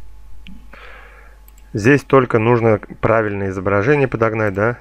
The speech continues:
и всё будет нормально. У нас галерея автоматически работает. При нажатии на стрелочку у нас всё работает.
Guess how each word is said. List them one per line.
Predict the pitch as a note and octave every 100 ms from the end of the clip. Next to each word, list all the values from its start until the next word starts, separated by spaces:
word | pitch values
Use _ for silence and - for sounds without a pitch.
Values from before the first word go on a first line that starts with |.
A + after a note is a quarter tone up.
| -
и | -
всё | - A2
будет | G#2+ G2+
нормально. | G#2 G2 F#2 F2 - - - - - - - - -
У |
нас | A2 F#2+
галерея | F#2+ G2+ A2+ A2+
автоматически | F#2 G#2+ G#2 - G#2+ - G#2
работает. | G2+ C#3 F3 E3 C#3+ - - - - - - - - - - - - - - - -
При | C3 A2 A2 G2+
нажатии | G#2 G#2 A2 G2 G#2+
на | G2 G2
стрелочку | - A2 G2 - -
у | G#2
нас | G#2+ F#2
всё | - A#2 G2+
работает. | F#2+ A2 D3 C#3+ C#3 A#2+